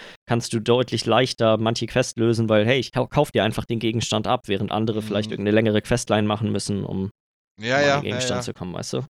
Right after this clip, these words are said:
Speaker 2: Ja, ist witzig, also so, dass man das mal so richtig durchzieht, dass, dass praktisch jeder Charakter so seinen eigenen Spielstil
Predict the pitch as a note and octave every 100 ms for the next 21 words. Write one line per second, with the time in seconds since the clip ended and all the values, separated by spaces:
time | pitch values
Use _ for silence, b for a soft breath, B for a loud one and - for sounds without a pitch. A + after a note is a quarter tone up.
0 | _ - C3+ G3 D3+ F3 - G#2 F2 G#2+
1 | A#2+ B2 B2 A2 A#2 B2 B2 A#2+ B2 A#2
2 | C#3 A#2+ - C#3 - A#2 A2 G#2 - -
3 | A2 - A2+ A2 A#2+ A#2+ - A2+ A#2+ A2+
4 | A2 G#2+ G2+ A2+ A#2+ A2+ A2 - - D3
5 | G#2+